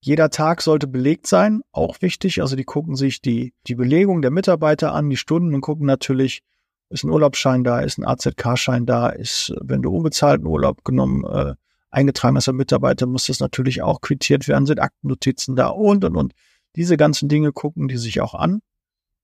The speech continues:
Und, äh, wenn du da einfach ein System auch erkennen lässt, dass du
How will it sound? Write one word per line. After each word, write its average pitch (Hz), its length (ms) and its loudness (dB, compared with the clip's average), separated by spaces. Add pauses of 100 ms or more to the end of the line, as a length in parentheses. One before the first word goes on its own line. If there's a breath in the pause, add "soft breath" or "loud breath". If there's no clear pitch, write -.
(640)
Und, 135 340 2
äh, 131 280 4
wenn 139 140 2
du 147 60 0
da 143 100 4
einfach 151 240 0
ein 143 80 2
System 175 460 2
auch 65 300 -2
erkennen 123 580 -2 (240)
lässt, - 480 -2 (400)
dass 117 240 -4
du 123 380 0